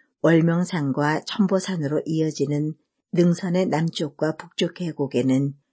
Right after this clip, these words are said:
조선시대의 교우들이 숨어 살면서 삽고개를 사이에 두고 연통하며 신앙생활을 했다. 삽고개로부터 남쪽으로 흘러내린 계곡에도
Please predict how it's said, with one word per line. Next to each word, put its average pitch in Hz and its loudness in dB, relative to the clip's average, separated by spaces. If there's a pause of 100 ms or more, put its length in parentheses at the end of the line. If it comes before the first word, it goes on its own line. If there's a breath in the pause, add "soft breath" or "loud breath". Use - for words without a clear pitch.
(120)
조선시대의 175 2
교우들이 170 0
숨어 190 -2
살면서 143 -4 (380)
삽고개를 180 0
사이에 175 0
두고 143 0
연통하며 156 -2
신앙생활을 175 -2
했다. 127 -8 (1200)
삽고개로부터 180 -2
남쪽으로 175 2
흘러내린 165 0
계곡에도 139 -4